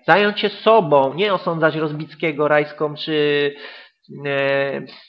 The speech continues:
Papierskiego, Zagórskiego, Ćmego, Tuska, jakiegokolwiek innego i Ksińskiego, tylko zająć się sobą,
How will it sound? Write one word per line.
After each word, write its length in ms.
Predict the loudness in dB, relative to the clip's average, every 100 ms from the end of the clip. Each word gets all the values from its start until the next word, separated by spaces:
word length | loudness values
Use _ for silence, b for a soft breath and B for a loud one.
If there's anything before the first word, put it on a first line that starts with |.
| _
Papierskiego, 880 | -6 -2 -2 -2 -2 -2 2 2 2
Zagórskiego, 1300 | 0 -2 -6 -8 -8 -6 -4 0 2 2 2 0 -4 -10
Ćmego, 560 | -10 -8 -2 0 0
Tuska, 580 | -2 -10 -12 -2 2 2
jakiegokolwiek 680 | 0 -4 -8 -8 -6 -6 -8
innego 480 | -10 -8 -8 -6 -8
i 80 |
Ksińskiego, 640 | -8 -12 -12 -6 -4 -2 -2
tylko 340 | -2 -6 -8
zająć 760 | 0 4 6 6 2 -4 -6 -4
się 200 | -2 -2 0
sobą, 480 | 2 4 2 0